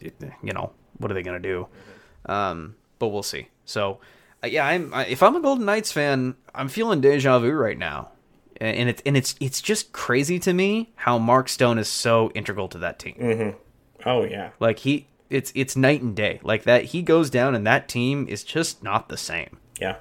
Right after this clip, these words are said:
Speaker 1: I don't know if it's a locker room thing. I don't know if it's an on ice. It's probably both, honestly. Like, he's, uh, from all accounts, when you, yeah, I've never met the guy, but it, from all accounts, he,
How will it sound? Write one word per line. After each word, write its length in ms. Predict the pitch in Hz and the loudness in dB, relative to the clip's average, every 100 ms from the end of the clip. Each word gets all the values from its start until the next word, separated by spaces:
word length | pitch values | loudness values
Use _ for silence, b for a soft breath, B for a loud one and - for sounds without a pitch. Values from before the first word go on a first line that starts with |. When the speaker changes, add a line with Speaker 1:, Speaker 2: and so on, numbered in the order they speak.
| - - - | -16 -18 -2
Speaker 1:
I 60 | |
don't 100 | 139 | 2
know 100 | 175 | 4
if 100 | 156 | 2
it's 100 | 139 | 0
a 60 | 107 | -2
locker 320 | 107 165 233 | 0 0 0
room 240 | 220 220 214 | -2 -4 -2
thing. 280 | 214 208 | -2 -2
I 40 | 180 | -2
don't 100 | 147 | -2
know 100 | 139 | -2
if 80 | 127 | -4
it's 140 | - | -4
an 60 | 104 | -4
on 160 | 104 | 0
ice. 180 | 139 175 | 0 -2
It's 160 | - - | -8 0
probably 200 | 175 92 | 0 2
both, 280 | 82 - | -6 -10
honestly. 420 | 92 90 90 90 92 | -10 -10 -10 -8 -6
Like, 180 | 101 - | -8 -6
he's, 260 | 151 127 b b b b b - | -6 -6 b b b b b -8
uh, 140 | - | -6
from 180 | - 165 | -4 4
all 180 | 175 170 | 6 6
accounts, 360 | 131 131 123 - | 4 4 2 0
when 140 | 120 | -2
you, 220 | 117 113 - | 0 0 -2
yeah, 140 | 107 - | -6 0
I've 200 | 104 95 | 0 0
never 120 | 82 | -4
met 160 | 87 87 | -10 -8
the 80 | 101 | -4
guy, 220 | 95 101 | -2 -2
but 180 | 98 - | -2 -2
it, 220 | 113 - | -4 -2
from 140 | 147 | 2
all 160 | 143 127 | 4 4
accounts, 380 | - 110 98 | 2 0 0
he, 100 | - | -8